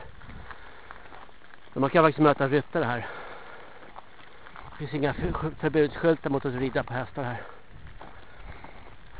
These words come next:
Jag har aldrig sett någon som har ridit med hästar här, men... Det ligger hästskit då. Tjugofjärde juli tjugohundratretton.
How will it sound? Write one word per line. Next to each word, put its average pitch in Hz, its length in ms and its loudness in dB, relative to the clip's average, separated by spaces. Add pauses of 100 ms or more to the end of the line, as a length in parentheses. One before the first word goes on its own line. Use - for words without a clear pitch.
(2500)
Jag 151 100 0
har 165 80 4
aldrig 175 300 8
sett 170 140 4
någon 143 120 6
som 143 80 -2
har 143 80 4
ridit 123 240 0
med 131 100 2
hästar 151 320 2
här, 131 160 6
men... 120 200 2 (2000)
Det 151 80 -2
ligger 160 180 2
hästskit 175 500 2
då. 120 200 0 (1500)
Tjugofjärde 156 440 6
juli 170 340 6
tjugohundratretton. 165 920 2